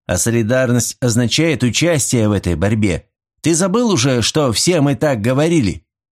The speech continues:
Не только Йорк, но и они тоже". Карин обвела рукой собравшийся кружок. "А также и ты". "Да, действительно, ты дальше слов не пошел,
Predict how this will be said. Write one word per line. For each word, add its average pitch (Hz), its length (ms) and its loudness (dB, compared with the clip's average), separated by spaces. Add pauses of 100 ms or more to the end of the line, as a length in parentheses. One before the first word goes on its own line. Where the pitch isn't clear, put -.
(180)
Не 101 140 2
только 165 380 0
Йорк, 156 440 0
но 113 160 2
и 127 220 2
они 127 320 2
тоже". 107 500 -2 (440)
Карин 95 320 0
обвела 92 440 -2
рукой 110 300 0
собравшийся 95 680 -2
кружок. 92 460 -4 (500)
"А 113 120 -4
также 160 400 0
и 170 60 2
ты". 127 440 0 (760)
"Да, 131 480 0
действительно, 113 800 0
ты 139 180 0
дальше 147 360 0
слов 151 300 -2
не 147 80 2
пошел, 143 560 0